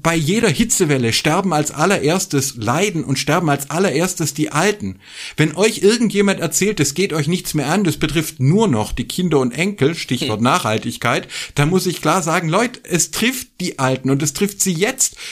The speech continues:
Speaker 1: Die Jüngeren werden sich unter Umständen schon darauf anpassen können. Aber weil der Lanz ja gerade so drüber hergezogen hat über die Hafermilchgesellschaft, ja, das,
Speaker 2: Hm.
Speaker 1: äh, genau. Also von mir ein klares Bekenntnis.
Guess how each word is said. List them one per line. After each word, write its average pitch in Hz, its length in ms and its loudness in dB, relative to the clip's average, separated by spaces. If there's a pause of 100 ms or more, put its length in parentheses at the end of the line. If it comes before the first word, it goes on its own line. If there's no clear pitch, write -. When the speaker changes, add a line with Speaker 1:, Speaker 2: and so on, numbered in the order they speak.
(160)
Speaker 1:
Die 139 100 6
Jüngeren 180 460 4
werden 147 200 2
sich 147 160 -4
unter 147 160 2
Umständen 160 400 -2
schon 143 200 0
darauf 131 300 0
anpassen 139 520 0
können. 95 320 -4 (360)
Aber 131 220 4
weil 139 140 2
der 135 120 4
Lanz 185 340 2
ja 160 120 2
gerade 151 340 0
so 139 360 2 (240)
drüber 151 260 2
hergezogen 160 580 -2
hat 147 120 -2
über 127 160 0
die 113 160 -2
Hafermilchgesellschaft, 120 1300 0
ja, 151 120 0
das, 165 240 -4
Speaker 2:
Hm. 117 60 -8 (280)
Speaker 1:
äh, 127 200 0
genau. 127 320 0
Also 143 300 2
von 139 240 2
mir 208 200 4
ein 151 140 0
klares 185 380 0
Bekenntnis. 170 720 0